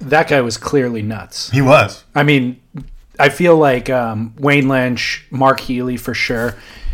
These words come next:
Speaker 1: There's a calculated risk.
Speaker 2: Oh, for sure. No, no,
Speaker 1: They're
Speaker 2: I,
Speaker 1: not,
Speaker 2: I,
Speaker 1: they're
Speaker 2: I
Speaker 1: not
Speaker 2: agree.
Speaker 1: daredevils or thrill seekers.
Speaker 2: Yeah.
Speaker 1: They're actually, like, mitigating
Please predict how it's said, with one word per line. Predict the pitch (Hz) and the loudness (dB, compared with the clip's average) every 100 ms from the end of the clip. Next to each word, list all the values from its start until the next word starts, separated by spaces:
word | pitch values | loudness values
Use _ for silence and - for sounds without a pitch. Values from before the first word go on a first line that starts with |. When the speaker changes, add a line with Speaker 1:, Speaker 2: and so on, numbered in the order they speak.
| - - | -6 -4
Speaker 1:
There's | 139 151 131 | 4 4 4
a | |
calculated | - 160 147 147 131 113 107 | 2 4 4 2 -2 -2 -8
risk. | 107 98 - | -8 -10 0
Speaker 2:
Oh, | 240 | 2
for | - 151 | 2 -4
sure. | - 101 | -6 -8
No, | 98 127 | -6 0
no, | 139 | 6
Speaker 1:
They're | 165 | 6
Speaker 2:
I, | |
Speaker 1:
not, | 175 170 | 6 4
Speaker 2:
I, | 139 | 6
Speaker 1:
they're | 156 | 6
Speaker 2:
I | 185 | 8
Speaker 1:
not | 185 | 6
Speaker 2:
agree. | 127 131 | 4 2
Speaker 1:
daredevils | 139 147 160 175 143 | 4 4 4 2 -2
or | |
thrill | 117 131 127 | -6 -4 -4
seekers. | 135 156 156 190 170 | -4 -4 -4 -4 -2
Speaker 2:
Yeah. | 117 | 2
Speaker 1:
They're | 135 | 4
actually, | 139 156 - 143 | 4 2 0 -2
like, | 127 117 110 107 - | 0 0 -2 -6 -8
mitigating | 123 143 143 123 117 113 110 | 2 4 4 2 -2 -2 -4